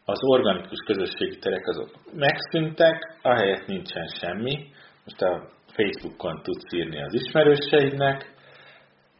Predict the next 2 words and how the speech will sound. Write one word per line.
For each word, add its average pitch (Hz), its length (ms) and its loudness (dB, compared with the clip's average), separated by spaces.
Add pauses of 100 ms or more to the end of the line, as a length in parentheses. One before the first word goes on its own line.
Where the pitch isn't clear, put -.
(3750)
Nem, 82 440 -6 (100)
nem 107 500 0